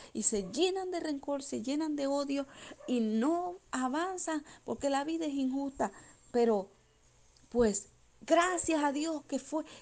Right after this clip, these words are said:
que no fue porque algo que hiciste. La Biblia dice, "Bienaventurados aquellos que por mi causa vituperan y persiguen y dicen toda clase de mal, mintiendo". Ojo, que sea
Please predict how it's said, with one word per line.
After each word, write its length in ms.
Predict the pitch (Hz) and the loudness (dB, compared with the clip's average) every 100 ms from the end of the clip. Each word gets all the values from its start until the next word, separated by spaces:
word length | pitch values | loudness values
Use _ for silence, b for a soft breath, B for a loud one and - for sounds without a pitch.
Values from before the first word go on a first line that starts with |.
| B | B
que 100 | 247 | 0
no 140 | 247 | 2
fue 180 | 269 311 | 2 0
porque 720 | 311 269 240 196 - 233 208 - B | 6 6 6 4 -2 0 0 -4 B
algo 400 | - 320 330 262 233 | 2 4 4 2 -2
que 80 | |
hiciste. 720 | 220 214 - 339 523 - 262 190 - - - 494 - _ _ - _ _ _ _ _ - | -4 -4 -4 -4 -4 -4 -4 -4 -12 -20 -20 -20 -20 _ _ -20 _ _ _ _ _ 6
La 140 | 233 | 8
Biblia 300 | 240 294 302 | 8 6 2
dice, 320 | 320 330 269 - B | 2 0 -2 -6 B
"Bienaventurados 1200 | - 277 254 240 226 233 247 285 320 277 294 - - _ _ - | 2 4 6 4 2 0 2 2 2 2 2 -2 -16 _ _ -8
aquellos 400 | 220 - 285 294 | -4 0 0 0
que 100 | 285 | 0
por 160 | - 226 | 0 0
mi 140 | 220 | 0
causa 360 | - 294 294 285 | -2 -2 0 0
vituperan 560 | 233 220 214 311 302 277 | 0 -2 0 2 2 0
y 60 | |
persiguen 440 | 254 220 - 302 285 | -2 -4 -2 -2 0
y 80 | |
dicen 340 | 240 294 302 269 B B - | 0 0 -2 -6 B B 4
toda 340 | 302 370 370 | 6 6 4
clase 420 | 339 330 349 339 294 | 2 4 4 4 2
de 100 | 262 | 4
mal, 180 | 330 330 B B | 2 2 B B
mintiendo". 920 | 220 233 302 370 285 339 311 233 - | 4 6 4 2 2 2 2 0 4
Ojo, 420 | 247 311 247 277 - B - | 6 6 4 -4 -6 B -8
que 140 | 202 | -6
sea 360 | - 240 240 | 0 2 2